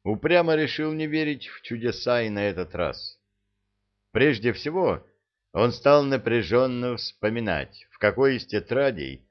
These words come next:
записывал свои впечатления от поездки с Вербой в Шамани и совместном их восхождении на Монблан, и вспомнил, действительно, в старой, он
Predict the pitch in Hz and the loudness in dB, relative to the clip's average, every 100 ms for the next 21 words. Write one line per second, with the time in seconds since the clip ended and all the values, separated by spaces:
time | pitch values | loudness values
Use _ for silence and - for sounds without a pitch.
0 | _ _ 82 78 104 131 147 143 131 131 | _ _ -6 0 2 2 -2 -2 0 0
1 | 107 117 120 - 110 107 107 87 139 151 | 0 -2 -4 -4 -6 -4 -6 -6 -4 -2
2 | 123 107 101 - 107 131 135 - _ 113 | 0 2 0 0 -2 0 -4 -8 _ -6
3 | 110 90 92 104 113 127 113 120 113 - | -6 -6 -10 -4 0 0 2 -2 -2 -6
4 | - 110 113 104 65 62 _ _ _ _ | -6 -4 -4 -8 -10 -14 _ _ _ _
5 | _ _ _ - 90 - 113 110 131 135 | _ _ _ -8 -2 2 4 4 0 2
6 | 156 135 139 135 139 135 147 139 117 110 | 0 0 -2 -2 -4 -4 -4 -4 -2 0
7 | 113 120 117 117 127 139 123 117 104 80 | 0 -2 -2 -2 -4 -6 -6 -4 0 0
8 | 76 76 - _ _ _ - 175 165 - | -2 -8 -16 _ _ _ -4 -4 -4 2
9 | 170 170 160 156 151 _ _ _ _ _ | 6 6 4 -4 -6 _ _ _ _ _
10 | 104 151 - 120 110 - 143 151 92 - | 0 0 2 0 0 0 -2 -2 -6 -6
11 | _ _ - - - 110 139 139 90 67 | _ _ -20 -20 2 6 6 4 0 -4
12 | - _ _ _ _ _ - 139 135 127 | -12 _ _ _ _ _ 6 6 6 0